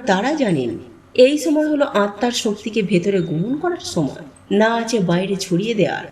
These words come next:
আজকের নারীদের এটা বোঝা দরকার, যদি আমরা আধুনিকতা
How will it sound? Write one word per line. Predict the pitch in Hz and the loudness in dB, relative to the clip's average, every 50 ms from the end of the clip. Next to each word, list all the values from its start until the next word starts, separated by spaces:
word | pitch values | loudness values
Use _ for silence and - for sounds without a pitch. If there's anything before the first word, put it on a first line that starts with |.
| - - | -2 4
আজকের | 233 240 277 294 - - - 359 349 330 | 4 4 4 4 0 -2 0 2 2 2
নারীদের | 302 262 233 226 240 254 254 262 254 | 2 2 0 -2 -2 0 2 2 2
এটা | 247 - 208 - 208 | 2 0 -2 0 0
বোঝা | 180 170 151 160 170 - - | 0 0 0 -2 -2 -2 -2
দরকার, | 339 359 240 170 139 - - 113 - - - - - - - - 190 185 | 0 2 2 2 0 -2 -4 -4 -4 -6 -8 -14 -20 -20 -14 -8 -4 2
যদি | - 262 269 269 302 311 | 4 4 4 4 2 2
আমরা | 311 302 277 302 285 | 2 2 2 2 0
আধুনিকতা | - - 185 180 185 - - 381 415 403 311 226 - - - - - | 2 2 2 2 0 0 2 2 2 4 4 2 2 0 -2 -8 -8